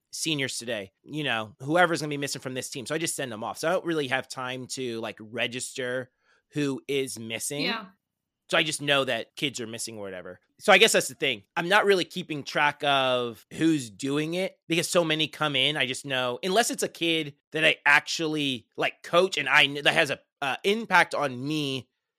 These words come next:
Speaker 1: specifically, right? "Hey, Rylin's missing." "Hey, Rylin missed last practice." "Hey, Rylin's gonna miss again."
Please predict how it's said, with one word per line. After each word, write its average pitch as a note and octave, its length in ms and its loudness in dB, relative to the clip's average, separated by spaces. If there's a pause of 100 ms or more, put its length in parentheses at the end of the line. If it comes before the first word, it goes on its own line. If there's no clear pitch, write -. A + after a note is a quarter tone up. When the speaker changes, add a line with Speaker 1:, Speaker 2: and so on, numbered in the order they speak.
Speaker 1:
specifically, C#3+ 800 -4
right? C#3+ 280 4 (340)
"Hey, F#3+ 220 8
Rylin's E3+ 460 4
missing." G#2 400 -6 (140)
"Hey, A#2 100 -18
Rylin B2+ 300 -6
missed - 300 -6
last D3+ 240 2
practice." G#2 420 -8 (260)
"Hey, A3 140 8
Rylin's F3+ 380 6
gonna E3 140 2
miss D3 220 -2
again." G#2 340 -8